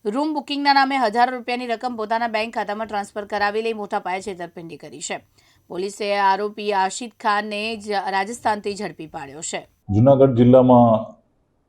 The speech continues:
Speaker 2: મેંદરડા પોલીસ સ્ટેશન વિસ્તારમાં આવેલ સાસણ ગીર જે છે, જ્યાં સફારી અને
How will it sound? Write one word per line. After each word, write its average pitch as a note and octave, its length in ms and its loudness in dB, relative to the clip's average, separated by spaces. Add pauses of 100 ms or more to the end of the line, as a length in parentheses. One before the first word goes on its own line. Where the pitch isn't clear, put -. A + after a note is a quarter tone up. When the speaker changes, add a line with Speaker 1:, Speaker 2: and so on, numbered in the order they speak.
(400)
Speaker 2:
મેંદરડા G#2+ 380 8
પોલીસ G#2 260 6
સ્ટેશન G2 280 2
વિસ્તારમાં F#2 460 4
આવેલ F#2+ 220 8
સાસણ F#2+ 480 0
ગીર F2+ 260 -2 (1400)
જે E2+ 120 -6
છે, F#2+ 200 0
જ્યાં E2+ 420 2 (2500)
સફારી A#2+ 540 4 (720)
અને G#3 260 8